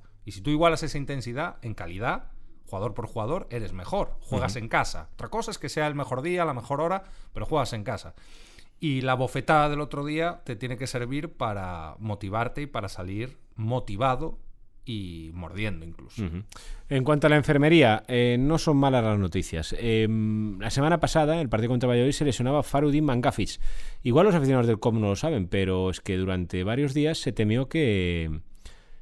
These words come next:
Speaker 2: si no toda la temporada, buena parte de lo que quedaba de temporada se la fuese a perder. No va a ser así. Los resultados de la resonancia son positivos y Farudin Mangafic regresará en breve a las pistas. No este miércoles,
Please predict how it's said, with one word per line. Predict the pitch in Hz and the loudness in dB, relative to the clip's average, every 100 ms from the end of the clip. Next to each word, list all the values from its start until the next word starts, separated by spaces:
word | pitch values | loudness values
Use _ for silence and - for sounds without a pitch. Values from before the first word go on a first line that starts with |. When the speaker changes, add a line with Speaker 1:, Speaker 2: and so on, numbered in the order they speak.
| - | -10
Speaker 2:
si | - - 120 | -4 2 4
no | 180 | 4
toda | - 190 185 | 6 8 10
la | 175 | 10
temporada, | 170 151 135 143 160 190 | 8 6 6 4 4 0
buena | 120 123 160 190 147 | 2 6 8 8 6
parte | 147 160 180 | 6 6 4
de | |
lo | 147 | 4
que | 117 | 4
quedaba | 120 123 | 4 4
de | |
temporada | 117 110 101 117 139 | 2 2 2 0 0
se | - | -2
la | 107 90 | 0 0
fuese | - 107 | -2 -4
a | 95 | -2
perder. | 90 90 | -2 -2
No | 87 123 | 0 0
va | |
a | 135 | 0
ser | 104 | 0
así. | 85 80 | -2 -4
Los | 80 82 82 | -4 -6 -6
resultados | 87 90 95 120 123 | -8 -6 -4 -2 0
de | 120 | 0
la | 117 | 0
resonancia | 101 113 107 | -2 -4 -4
son | - 123 | -4 -2
positivos | 123 107 101 101 135 151 - - - - - | -2 -2 0 0 0 -2 -10 -20 -20 -20 -4
y | 101 | -4
Farudin | - 123 120 120 | 2 2 4 2
Mangafic | 113 107 113 117 - | 2 2 0 -2 -4
regresará | 104 104 101 - 98 113 - | -2 0 -2 -2 -2 -2 -2
en | 120 104 101 | 0 2 4
breve | 113 92 78 - | 4 4 0 -6
a | 98 | -8
las | 92 - | -8 -4
pistas. | 95 - 82 | -6 -4 -2
No | 107 151 170 | 4 6 6
este | - 180 | 4 4
miércoles, | 127 131 143 156 - | 6 4 4 2 0